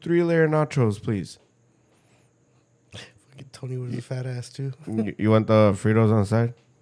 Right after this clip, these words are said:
Speaker 1: Yeah, let me get the Fritos on the side. Pull it to the window.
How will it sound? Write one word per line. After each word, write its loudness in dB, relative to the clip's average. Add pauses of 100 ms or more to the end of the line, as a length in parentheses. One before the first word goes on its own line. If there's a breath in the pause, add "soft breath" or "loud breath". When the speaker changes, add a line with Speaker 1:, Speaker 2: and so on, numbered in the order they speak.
(1300)
Speaker 1:
Yeah, 8
let 8
me 4
get 4
the 2
Fritos 6
on 6
the 4
side. 2 (3000)
Pull 2
it 0
to 2
the 2
window. -2